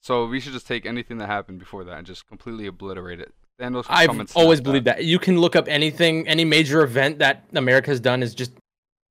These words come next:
Speaker 2: that is just blatantly stupid, and it was probably before the seventies or eighties.
Speaker 1: Yeah.
Speaker 2: And,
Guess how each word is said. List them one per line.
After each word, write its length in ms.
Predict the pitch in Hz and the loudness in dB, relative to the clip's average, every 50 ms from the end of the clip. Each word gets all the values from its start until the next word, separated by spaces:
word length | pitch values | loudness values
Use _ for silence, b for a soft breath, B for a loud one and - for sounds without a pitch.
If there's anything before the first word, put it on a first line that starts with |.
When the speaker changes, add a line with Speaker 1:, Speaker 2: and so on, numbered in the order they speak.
| _ _ - | _ _ -4
Speaker 2:
that 180 | 127 143 131 | 0 0 2
is 80 | 127 120 | 2 0
just 140 | 123 117 107 | -4 -6 -6
blatantly 380 | 107 123 123 131 139 143 139 | -4 -2 -2 0 0 0 0
stupid, 480 | 131 - - - - 131 127 135 147 147 | -2 -4 -6 -4 -4 -4 -2 0 -2 -2
and 160 | - 151 131 131 | -2 -2 -2 -2
it 40 | |
was 160 | 127 123 120 123 | -2 -4 -4 -6
probably 580 | - - - - 131 135 131 143 131 135 135 | -8 -6 0 2 4 4 4 2 0 0 0
before 320 | 127 123 123 - 123 120 117 | -2 -2 -2 -2 -2 -2 -2
the 80 | 113 | -4
seventies 340 | - - 113 110 110 110 101 | -4 -4 -4 -4 -6 -8 -8
or 100 | 104 98 | -10 -12
eighties. 200 | 98 98 98 107 | -12 -8 -6 -4
Speaker 1:
Yeah. 80 | 226 - - - - _ _ - - _ _ _ _ _ _ _ _ _ _ _ - | -4 -4 -4 -8 -20 _ _ -20 -20 _ _ _ _ _ _ _ _ _ _ _ -2
Speaker 2:
And, 360 | - 156 151 131 127 131 - | 0 0 0 0 -4 -8 -10